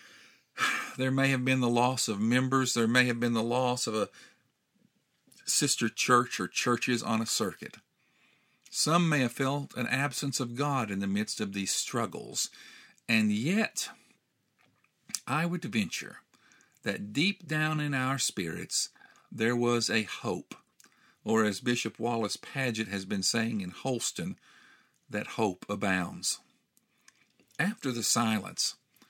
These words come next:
God is beginning to speak to our churches, I think, and new ministries are developing. New ways of reaching people are being explored. New vision and strength of the Spirit fill our churches.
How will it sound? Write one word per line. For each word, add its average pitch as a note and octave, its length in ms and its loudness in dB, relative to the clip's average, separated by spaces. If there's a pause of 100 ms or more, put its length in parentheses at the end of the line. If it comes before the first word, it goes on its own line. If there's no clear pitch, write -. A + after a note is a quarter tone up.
(420)
God C#3+ 260 4
is C#3 140 -4
beginning B2+ 420 2
to A2+ 80 -2
speak - 420 -2
to A#2 160 2
our G2+ 140 4
churches, G2+ 540 0
I F2+ 120 -6
think, G2+ 440 -6 (420)
and G#2+ 260 2
new C3+ 220 4
ministries A2+ 680 2
are G2 120 -6
developing. F2+ 680 -6 (460)
New C3+ 260 4
ways C3 340 4
of G#2+ 160 0
reaching G#2+ 360 2
people G#2 440 -2
are F#2+ 120 -2
being F#2+ 320 -4
explored. F#2+ 720 -2 (320)
New B2+ 280 6
vision D3 400 4
and G#2+ 160 4
strength - 640 -2
of G#2 180 -4
the G#2 80 -4
Spirit - 680 2
fill C3+ 440 0
our A2+ 140 2
churches. - 680 -2